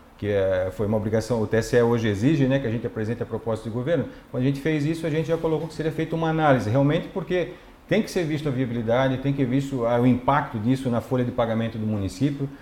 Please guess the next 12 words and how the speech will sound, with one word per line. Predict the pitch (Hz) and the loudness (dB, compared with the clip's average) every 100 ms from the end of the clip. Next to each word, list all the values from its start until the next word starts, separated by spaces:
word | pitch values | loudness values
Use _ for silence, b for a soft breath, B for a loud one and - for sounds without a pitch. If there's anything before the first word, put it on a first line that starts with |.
| B | B
né? | - 107 113 | -2 2 2
Existe | 104 92 131 - | 2 2 0 4
a, | 113 107 92 - B B | 4 4 2 -2 B B
a | 98 98 | 0 0
lei | 104 117 | 2 0
de | 104 | 2
regularidade | 127 113 110 107 107 | 2 2 2 4 2
fiscal, | - 92 123 135 139 | 0 -2 4 8 8
há | 110 104 | 8 4
um | 117 | 2
cumprimento | 123 113 110 117 117 | 0 0 0 0 0
exigido, | 107 98 98 107 147 135 | -4 -4 -2 0 2 0